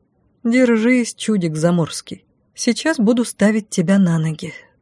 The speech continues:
пробормотала вполголоса и уселась поверх лежащего на животе некроманта.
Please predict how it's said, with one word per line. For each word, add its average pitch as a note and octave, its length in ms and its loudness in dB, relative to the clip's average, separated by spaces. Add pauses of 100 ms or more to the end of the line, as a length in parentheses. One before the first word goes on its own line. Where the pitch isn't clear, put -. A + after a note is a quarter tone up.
пробормотала E3 680 0
вполголоса F3 680 -2
и D#3+ 40 0
уселась E3 480 0
поверх F3 420 -2
лежащего F3 500 -2
на D#3+ 120 0
животе D#3+ 340 0
некроманта. D#3 720 -4